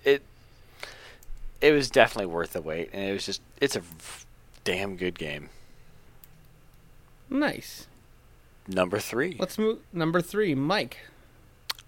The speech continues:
Speaker 1: Uh,
Speaker 2: Hit me
Speaker 1: okay.
Speaker 2: with that number three.
Speaker 1: Well, my number three is a little game I have been looking forward to for a long time, and it is called Hyper Light Drifter.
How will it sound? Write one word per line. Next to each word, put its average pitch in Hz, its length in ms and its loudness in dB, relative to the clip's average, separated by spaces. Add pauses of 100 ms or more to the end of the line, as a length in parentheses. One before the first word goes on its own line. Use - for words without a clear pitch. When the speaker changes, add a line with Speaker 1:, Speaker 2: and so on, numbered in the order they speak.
(120)
Speaker 1:
Uh, - 60 -6 (260)
Speaker 2:
Hit 202 140 4
me 147 160 6
Speaker 1:
okay. 120 160 -4
Speaker 2:
with 135 180 -4
that 135 260 2
number 151 300 2
three. 139 460 -6 (340)
Speaker 1:
Well, 139 380 12
my 139 360 12
number 127 380 8
three 104 680 2
is 101 560 2
a 156 60 -12
little 180 220 4
game 147 280 6
I 135 280 10
have 143 180 4
been 110 180 0
looking 110 300 0
forward 104 360 4
to 104 320 0
for 90 340 0
a 87 120 0
long 113 520 6
time, 98 560 -2 (760)
and 95 540 -2 (160)
it 120 100 -2
is 123 200 2
called 104 560 8 (840)
Hyper 113 420 6
Light 98 200 8
Drifter. - 500 -2